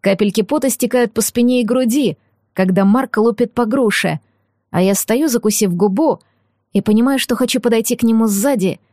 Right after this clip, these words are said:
и заставить его продолжить то, что мы с ним начали полчаса назад. И меня дико злит, что вряд ли он оценит такой порыв. Я наблюдаю за ним ещё какое-то время, а потом представляю, насколько буду неловко себя чувствовать, если он меня заметит,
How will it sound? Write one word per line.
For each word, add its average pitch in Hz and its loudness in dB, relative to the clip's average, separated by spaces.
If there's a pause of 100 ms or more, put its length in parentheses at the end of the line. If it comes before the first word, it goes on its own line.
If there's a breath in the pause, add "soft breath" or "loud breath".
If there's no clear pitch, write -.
(360)
и 185 2
заставить 220 0
его 196 2
продолжить 208 0
то, 214 0
что 247 -2
мы 233 2
с - -4
ним 196 2
начали 226 0
полчаса 214 0
назад. 233 -2 (600)
И 226 2
меня 247 2
дико 247 -2
злит, 240 -2
что - -2
вряд 240 0
ли 247 2
он 220 2
оценит 226 0
такой 208 -2
порыв. 226 -2 (680)
Я 208 2
наблюдаю 262 2
за 254 0
ним 254 0
ещё 240 0
какое-то 180 -2
время, 285 0 (540)
а - -2
потом 254 0
представляю, 254 -2 (480)
насколько 226 0
буду 254 0
неловко 254 0
себя 214 0
чувствовать, 247 -2
если 233 0
он 247 0
меня 240 2
заметит, 247 -2